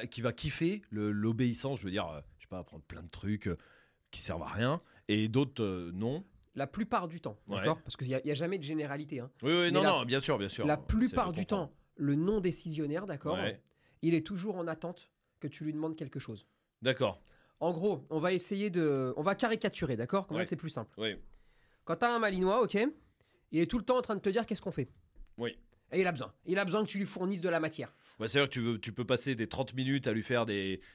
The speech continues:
Speaker 1: assis, couchés, ah, je, ah, et puis, et plus, hein,
Speaker 2: Ouais,
Speaker 1: évidemment,
Speaker 2: bien
Speaker 1: on,
Speaker 2: sûr.
Speaker 1: mais on, on s'est compris, des
Speaker 2: Oui,
Speaker 1: ordres, quoi,
Speaker 2: oui.
Speaker 1: des, et donne la patte, et machin, et tourne, et
Speaker 2: Et on
Speaker 1: twist,
Speaker 2: va
Speaker 1: et machin.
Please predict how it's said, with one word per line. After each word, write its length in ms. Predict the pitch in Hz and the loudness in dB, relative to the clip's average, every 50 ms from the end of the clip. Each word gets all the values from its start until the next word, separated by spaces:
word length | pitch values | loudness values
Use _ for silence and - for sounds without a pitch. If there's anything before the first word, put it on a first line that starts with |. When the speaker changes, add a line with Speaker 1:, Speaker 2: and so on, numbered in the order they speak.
| _ _ | _ _
Speaker 1:
assis, 240 | - 98 - - 131 | -10 -10 -8 -8 -8
couchés, 320 | 110 - 117 - 135 107 87 | -8 -6 -6 -4 -4 -4 -6
ah, 140 | 82 87 90 | -8 -8 -8
je, 260 | 82 95 98 92 92 78 | -6 -4 -4 -4 -4 -6
ah, 220 | 85 82 67 73 69 - | -8 -10 -10 -12 -16 -16
et 80 | 82 76 | -18 -14
puis, 200 | - - 87 92 | -12 -8 -6 -6
et 60 | 110 | -4
plus, 300 | - 120 147 139 - 127 | 0 2 2 2 4 4
hein, 80 | 120 113 | 4 4
Speaker 2:
Ouais, 60 | 110 | 4
Speaker 1:
évidemment, 420 | 107 113 117 123 135 135 127 120 | 6 6 6 6 6 6 6 4
Speaker 2:
bien 80 | 113 110 | 4 4
Speaker 1:
on, 20 | 117 | 4
Speaker 2:
sûr. 240 | 110 110 113 107 104 | 4 4 2 4 4
Speaker 1:
mais 120 | 110 110 | 2 2
on, 300 | 107 104 101 104 104 101 | 2 0 -2 -2 -4 -4
on 20 | |
s'est 140 | 104 - 120 | -4 -4 -4
compris, 260 | 107 123 123 127 139 | -4 -4 -2 0 2
des 140 | 131 120 117 151 | 2 2 4 6
Speaker 2:
Oui, 40 | 156 156 | 6 6
Speaker 1:
ordres, 220 | 170 147 123 123 | 6 4 2 2
quoi, 220 | 117 135 139 139 | 4 4 6 6
Speaker 2:
oui. 60 | 139 135 | 6 6
Speaker 1:
des, 140 | 123 113 - - - - | 4 2 2 -4 -8 -2
et 80 | 120 135 | 0 2
donne 160 | 135 127 123 | 4 4 4
la 80 | 120 117 | 2 2
patte, 320 | - 139 135 135 135 - | 4 4 4 4 4 2
et 60 | 127 | 2
machin, 300 | 113 113 113 - 147 139 | 0 2 2 2 2 2
et 140 | 135 117 117 | 2 2 2
tourne, 300 | - 143 143 143 143 127 | 2 2 4 4 4 6
et 80 | 113 226 | 6 6
Speaker 2:
Et 40 | - | 8
on 40 | |
Speaker 1:
twist, 180 | - 143 - - | 6 6 6 4
Speaker 2:
va 60 | - | 4
Speaker 1:
et 40 | - | 4
machin. 220 | - - - - | 4 4 6 6